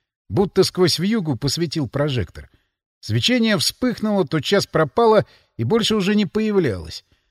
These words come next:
Но на сердце стало как-то неспокойно, и отмахиваться от дурных предчувствий я на этот раз уже не стал. Зажмурился, постарался почувствовать, нет ли впереди чего-либо магического, и вот тогда...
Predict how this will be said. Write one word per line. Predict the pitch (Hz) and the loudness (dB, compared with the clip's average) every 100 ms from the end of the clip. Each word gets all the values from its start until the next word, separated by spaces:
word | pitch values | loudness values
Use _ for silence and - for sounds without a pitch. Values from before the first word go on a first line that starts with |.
| _ _ | _ _
Но | 143 226 | -2 2
на | 214 208 | 2 2
сердце | - 220 - | 2 0 0
стало | 160 196 185 | -4 0 0
как-то | 170 180 - | -2 -4 -2
неспокойно, | 175 165 - 170 - 147 82 71 _ _ - | -2 -2 -2 -4 -2 -2 -2 -6 _ _ -2
и | |
отмахиваться | 110 110 226 180 196 190 - 180 | -2 2 0 2 2 2 4 2
от | 143 | 4
дурных | 190 208 185 - | 4 4 0 0
предчувствий | 175 - 226 202 - 170 | -2 0 -4 -4 -2 -2
я | 156 | 0
на | 185 170 | 0 0
этот | 165 165 | -2 0
раз | 196 147 | 0 0
уже | 139 170 | -2 -2
не | 170 | -2
стал. | - - 69 - _ _ _ _ _ - | -6 -10 -12 -16 _ _ _ _ _ -2
Зажмурился, | 117 135 226 247 233 - 202 | 0 4 6 6 4 4 2
постарался | 143 147 190 214 185 170 | 0 2 2 2 0 0
почувствовать, | 185 151 220 202 - 170 139 | -2 -2 -4 -4 -2 0 0
нет | 190 185 160 | -2 0 -2
ли | |
впереди | 131 170 170 175 | -2 -2 -2 -2
чего-либо | 127 170 180 165 143 | -2 0 2 2 0
магического, | 147 151 165 233 - - 202 196 127 _ _ _ | 0 0 -2 -4 -2 0 4 4 2 _ _ _
и | 101 | 0
вот | 143 196 - | 6 6 6
тогда... | 180 170 165 240 226 | 4 4 6 6 6